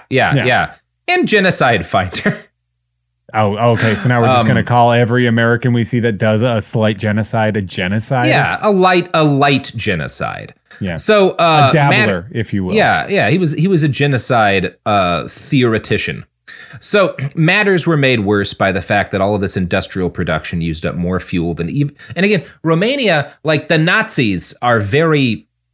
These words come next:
Speaker 1: ve-, like, like, part of why they wanted Romania on their side is that, like, Romania has a shitload of oil, right? That's why the Germans wanted to conquer Romania, like, during World War One, is Romania has a shitload of oil.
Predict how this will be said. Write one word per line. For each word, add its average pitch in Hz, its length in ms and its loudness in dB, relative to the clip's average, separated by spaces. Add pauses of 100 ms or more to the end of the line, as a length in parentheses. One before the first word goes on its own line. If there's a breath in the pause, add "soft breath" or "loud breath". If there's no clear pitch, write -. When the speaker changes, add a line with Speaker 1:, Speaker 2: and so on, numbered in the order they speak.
Speaker 1:
ve-, 156 240 -2
like, 131 420 -2 (160)
like, 127 240 -2
part 170 180 0
of 127 140 0
why 123 260 2
they 117 160 0
wanted 107 400 -2
Romania 104 460 0
on 95 160 -2
their 92 160 -2
side 120 400 0
is 98 180 -4
that, 104 220 0
like, 95 260 -2 (360)
Romania 143 400 2
has 135 160 2
a 120 40 2
shitload 113 480 0
of 107 100 -2
oil, 95 340 0
right? 92 300 0
That's - 220 -8
why 92 180 0
the 117 80 0
Germans 120 480 0
wanted 107 460 -2
to 113 120 0
conquer 156 460 0
Romania, 101 680 0
like, 104 360 -4 (380 loud breath)
during 113 320 2
World 123 240 0
War 131 160 4
One, 110 240 2
is 90 200 -6
Romania 101 460 0
has 104 180 0
a 101 100 0
shitload 98 440 -2
of 92 140 -4
oil. 117 340 0